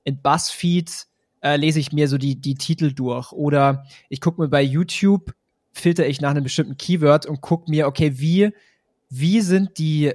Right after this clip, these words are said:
besten Videos mit den meisten Aufrufen, wie sind die Titel?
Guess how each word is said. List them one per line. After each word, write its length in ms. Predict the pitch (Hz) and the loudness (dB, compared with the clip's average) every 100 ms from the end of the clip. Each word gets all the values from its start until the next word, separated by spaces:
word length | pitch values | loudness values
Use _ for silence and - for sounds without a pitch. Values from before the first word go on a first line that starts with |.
| - | -2
besten 420 | 156 175 - 185 | -2 -2 -4 -4
Videos 380 | 151 175 165 143 | -2 0 0 0
mit 140 | 147 143 | -4 -4
den 100 | 135 | -2
meisten 320 | 139 165 139 | 0 0 -4
Aufrufen, 720 | 131 151 - 143 135 147 143 | -2 -2 -2 -6 -4 -4 -2
wie 80 | 160 | 0
sind 180 | 151 | 0
die 100 | 131 | -2
Titel? 500 | - - 165 123 123 | -6 -4 -4 -4 -10